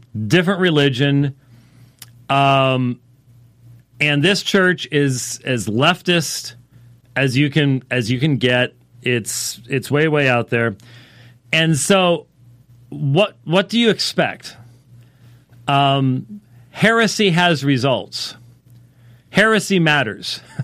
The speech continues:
<laughs> And for a long time, a lot of us have just sort of looked at the liberals and just sort of chuckled at how absurd they looked in their rainbow frocks with their women preachers and their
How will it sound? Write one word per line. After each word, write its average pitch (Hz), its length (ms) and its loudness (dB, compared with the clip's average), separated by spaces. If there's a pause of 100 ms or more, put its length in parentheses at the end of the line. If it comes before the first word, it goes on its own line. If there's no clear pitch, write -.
(120)
<laughs> 156 100 -4 (800)
And 165 800 0 (960)
for - 200 0
a 180 60 2
long 208 300 2
time, 185 300 2
a 156 60 -2
lot 156 240 2
of 165 80 -2
us 156 160 0
have 131 80 -2
just - 180 -2
sort 165 140 0
of 143 60 2
looked 147 160 0
at 131 60 -6
the 123 100 -2
liberals 135 540 0
and 123 120 0
just 139 160 0
sort 143 160 0
of 113 160 -4
chuckled 120 540 -2 (840)
at 147 140 0
how 147 240 2
absurd 175 440 0
they 135 120 2
looked 120 400 -2
in 131 280 -2
their 127 260 0
rainbow 147 580 0
frocks 131 640 -2
with 123 160 -2
their 123 160 0
women 139 320 2
preachers 120 760 -2
and 117 420 -4
their 113 360 0